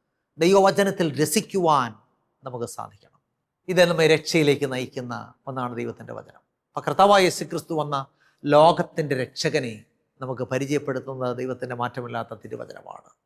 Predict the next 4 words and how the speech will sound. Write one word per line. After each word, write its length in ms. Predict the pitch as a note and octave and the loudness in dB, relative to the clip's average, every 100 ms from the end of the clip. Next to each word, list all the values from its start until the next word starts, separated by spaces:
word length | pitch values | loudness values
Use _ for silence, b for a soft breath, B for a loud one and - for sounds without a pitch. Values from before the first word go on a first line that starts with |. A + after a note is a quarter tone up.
| _ _ _ _ - | _ _ _ _ 0
അതുകൊണ്ട് 240 | A3+ F#3+ | 2 2
ഈ 40 | E3+ | 2
നാളുകളിൽ 440 | D3 C#3+ C3+ A2+ G2 _ _ _ _ _ _ _ - | 2 2 0 -2 -6 _ _ _ _ _ _ _ -2
നമ്മുടെ 300 | G#3+ G#3 D#3+ | 2 6 6